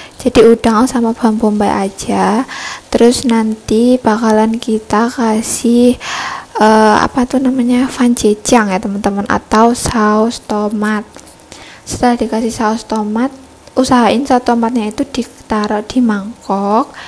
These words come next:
dikasih air sama dikasih jangyo. Kalau udah, diaduk-aduk kayak gini. Terus nanti kalau udangnya itu udah berubah warna menjadi merah atau tandanya udah setengah mateng,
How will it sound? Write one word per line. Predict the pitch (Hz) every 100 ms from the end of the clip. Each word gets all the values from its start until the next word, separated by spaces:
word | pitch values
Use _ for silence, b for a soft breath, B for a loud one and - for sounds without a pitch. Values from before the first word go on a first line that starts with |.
| B B
dikasih | - 254 226 - 233 -
air | 190 190 208 220 233 254 302 294
sama | 285 - 220 214 214 226
dikasih | 262 247 - 208 - 240
jangyo. | - 208 196 202 202 196 185
Kalau | 208 202 214
udah, | - 233 262 -
diaduk-aduk | - 214 220 - 190 - 208 -
kayak | 196
gini. | - 196 185 185 202 262 B B B B B
Terus | 254 277
nanti | 262 294
kalau | 269 269 269 - B B B B -
udangnya | 262 - 226 220 220
itu | 233 240
udah | 240 214
berubah | 214 226 214 220 220
warna | 233 208 214 196 208
menjadi | 233 233 208 208 214
merah | 208 202 196 196 190 180 220 262
atau | - 220 220
tandanya | 226 214 214 233
udah | 220
setengah | 220 208 220
mateng, | 233 208 - 214 220 240